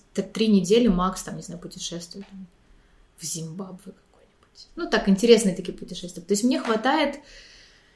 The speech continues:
путешествий, и мне всегда, всегда хочется сюда возвращаться, и я чувствую это место своим домом. Вот я Москву не чувствую своим домом уже очень давно, а Кипр — это мой дом. Да, я его люблю,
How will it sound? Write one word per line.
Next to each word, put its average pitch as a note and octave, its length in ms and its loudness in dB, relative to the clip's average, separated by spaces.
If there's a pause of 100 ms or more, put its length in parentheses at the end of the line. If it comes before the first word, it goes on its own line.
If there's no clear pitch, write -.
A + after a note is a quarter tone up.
(380)
путешествий, A#3 840 2
и G#3 160 2
мне A#3 220 8
всегда, G#3 560 2
всегда F#3 420 -6
хочется F#3+ 360 -6
сюда F3 220 -8
возвращаться, G3 680 -8
и F#3 240 -6
я F#3+ 180 2
чувствую G3 460 -2
это F#3 140 -4
место G#3+ 340 0
своим F3+ 400 -4
домом. E3+ 280 -8
Вот F3+ 120 -6
я G3+ 80 6
Москву A3 360 4
не F#3+ 140 2
чувствую G#3+ 440 -4
своим F3 340 -8
домом F3+ 340 -10
уже F3+ 260 -4
очень F3+ 420 -4
давно, E3+ 500 -16
а F3 180 -10
Кипр — B3 360 -4
это F3 220 -6
мой F3 140 -8
дом. - 200 -20 (420)
Да, F3+ 160 -2
я F3 160 2
его F#3 160 0
люблю, F3+ 540 0